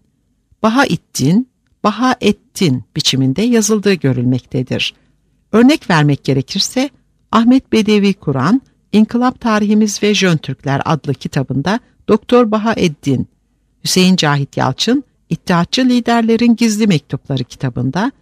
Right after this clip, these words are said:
Doktor Bahaettin, Profesör Doktor Aslan Terzioğlu, Bahaddin, Yahya Kemal, Siyasi ve Edebi Portrelerinde Bahaeddin, Tarık Zafer Tuna'ya, Türkiye'de siyasal partilerde Bahattin,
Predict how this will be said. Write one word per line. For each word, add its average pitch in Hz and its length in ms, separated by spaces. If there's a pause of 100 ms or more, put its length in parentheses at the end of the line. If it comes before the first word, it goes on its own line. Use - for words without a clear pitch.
(260)
Doktor 254 520
Bahaettin, 208 880 (560)
Profesör 190 600
Doktor 165 420
Aslan 165 380
Terzioğlu, 143 800 (460)
Bahaddin, 202 760 (360)
Yahya 247 320
Kemal, 160 480 (200)
Siyasi 226 580
ve - 160
Edebi 175 340
Portrelerinde 139 1000 (300)
Bahaeddin, 208 840 (300)
Tarık 190 360
Zafer 160 360
Tuna'ya, 147 520 (300)
Türkiye'de 240 520
siyasal 214 440
partilerde 147 840 (300)
Bahattin, 202 640